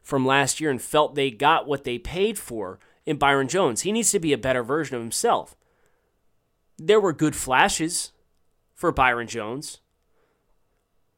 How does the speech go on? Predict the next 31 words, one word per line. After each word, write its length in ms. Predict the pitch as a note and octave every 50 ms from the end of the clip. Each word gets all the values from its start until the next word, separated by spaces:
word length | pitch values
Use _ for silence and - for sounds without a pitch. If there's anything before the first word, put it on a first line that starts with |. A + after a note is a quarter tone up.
| _ _ _
but 120 | _ D#3+ D3+
he 80 | D3+
had 100 | D#3 D#3
almost 360 | D3+ D3 D#3 F3 F#3+ F3+ - -
ten 200 | E3 F3+ G3 G3+
missed 260 | G3+ G3+ G3+ G3+ -
tackles. 540 | F#3 E3 E3+ D#3+ - F#3 G#3 G#3 - - - _ _ _ _ _ _ _ _ _ _ _ _ _ _ _ _ _ _ _ _ _ _ _ _ _ _ _
He 160 | - D3+ D#3
allowed 640 | D#3 D#3 - A2 C#3 D3 C#3+ C#3+ D3+ D3+ E3+ F3+ F3+
a 80 | E3
passer 480 | D#3 - - E3 E3+ F3 E3+ - - G3
rating 320 | F3 E3+ E3+ E3+ E3+ E3
allowed. 380 | C#3+ A#2 D3 C#3 C3+ C#3 C#3+ D#3+
It 80 | D#3+ -
depends 340 | G3+ - G#3 A3 G#3 G3
on 60 | G#3+ G#3
where 100 | G3+ F3+
you 100 | E3 D3
look. 220 | C#3 C#3+ D3 D3
Pro 220 | - - E3+ F3+
Football 340 | E3+ - F3+ D#3 - E3 D3+
Focus 380 | - - D3+ D3 C#3+ D3 B2+ -
credits 400 | - - C3+ C3 C3 B2 - -
him 200 | B2+ A#2+ A#2 A2+ - _ _ _ _ _
with 160 | C#3 C3+ B2
a 120 | C#3 B2+
one 340 | A#2+ G#2+ A2+ C3+ D3 D#3 F3
seventeen 720 | D#3+ - - F#3+ D#3+ D3+ D#3 C#3+ - D3 D3 D3+ D#3+ F3+ -
passer 360 | D3 D#3 D#3 D3 D3 - D3+
rating 280 | C#3+ C#3+ C#3+ C#3 C#3
allowed. 340 | B2+ B2 B2 B2+ C#3 D#3 D#3+